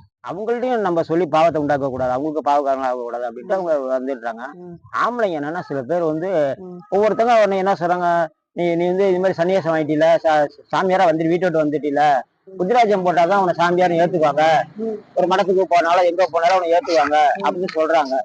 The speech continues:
Speaker 2: ம்.
Speaker 1: ஆனா நாம வந்து என்னை பொறுத்த வரைக்கும் எதையுமே நம்ம ஆழ்ந்து போகணும்.
Speaker 2: ம்.
Speaker 1: அதாவது ஒரு குருநாதர், நம்ம ஞான குரு கிடைத்து
Speaker 2: ம்.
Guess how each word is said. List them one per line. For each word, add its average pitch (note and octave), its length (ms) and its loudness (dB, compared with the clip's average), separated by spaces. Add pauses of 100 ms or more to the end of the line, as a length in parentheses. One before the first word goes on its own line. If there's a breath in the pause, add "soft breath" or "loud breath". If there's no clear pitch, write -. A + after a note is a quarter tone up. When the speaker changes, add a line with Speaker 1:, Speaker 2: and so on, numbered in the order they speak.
Speaker 2:
ம். F#2+ 200 -16 (140)
Speaker 1:
ஆனா F#3 340 2
நாம F#3+ 400 2
வந்து F#3 180 0
என்னை F3 180 0
பொறுத்த E3 260 -2
வரைக்கும் C#3+ 580 -2
எதையுமே F3+ 600 0
நம்ம D#3+ 200 0
ஆழ்ந்து D#3+ 540 2
போகணும். D3 400 -2 (200)
Speaker 2:
ம். F#3+ 280 -16
Speaker 1:
அதாவது D#3 260 2
ஒரு D3+ 120 0
குருநாதர், E3+ 560 0
நம்ம D3 200 -2
ஞான D3+ 340 -2
குரு C#3+ 260 -2
கிடைத்து C#3+ 480 -6 (280)
Speaker 2:
ம். F#3 220 -20